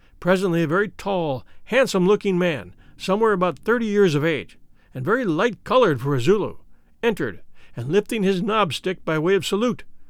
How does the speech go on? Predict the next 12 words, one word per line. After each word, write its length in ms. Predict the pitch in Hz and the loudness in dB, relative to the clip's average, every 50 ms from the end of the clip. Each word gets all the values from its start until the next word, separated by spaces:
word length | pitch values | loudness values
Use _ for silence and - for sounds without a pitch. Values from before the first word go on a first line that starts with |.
| - - - - - | -20 -20 -20 -20 -18
squatted 460 | - - - - 143 147 165 185 170 | -14 -14 -10 -6 -2 -2 -2 0 2
himself 460 | 190 214 214 170 - 220 226 208 165 | 0 0 0 0 0 0 0 0 -2
down 320 | 143 160 196 214 208 202 202 | -2 0 0 2 2 2 0
in 80 | 196 | 0
the 80 | 185 165 | -2 -2
corner 340 | - - 226 233 226 214 202 | -4 -4 -2 0 2 2 2
on 100 | 196 190 | 2 0
his 140 | 165 - - | 0 -2 0
haunches, 460 | 196 202 180 - - - - - - - - - - _ _ | 0 0 0 -2 -4 -10 -14 -16 -18 -20 -20 -20 -20 _ _
and 100 | 120 107 | -12 -10
sat 280 | - - 180 185 185 - | -6 -2 -2 -2 -2 -4
silent. 480 | - - 185 190 180 135 95 - - | -4 -2 0 0 0 -2 -4 -10 -14